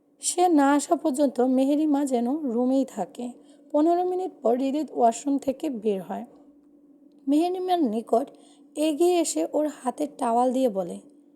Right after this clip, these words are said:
"চুল মুছে দে।" "আমি?" মেহেরিমার হতভম্ব কণ্ঠস্বর। "তুই ছাড়া এখানে আর কেউ আছে নাকি?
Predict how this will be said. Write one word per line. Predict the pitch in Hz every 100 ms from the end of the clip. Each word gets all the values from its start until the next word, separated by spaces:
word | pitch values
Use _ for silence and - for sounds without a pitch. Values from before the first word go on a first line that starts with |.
| _ - _ -
"চুল | 302 294
মুছে | 269 233 -
দে।" | 196 220 226 - _ _ _ -
"আমি?" | 262 302 392 247 - - _ _ _ _ _ -
মেহেরিমার | 302 349 381 269 285
হতভম্ব | - 247 254 269 269 269 277
কণ্ঠস্বর। | - 196 175 180 - - 202 - - _ _ _
"তুই | 311 330
ছাড়া | - 320 320
এখানে | 311 320 339
আর | 254 262
কেউ | 330
আছে | 320 254 262
নাকি? | 370 359 -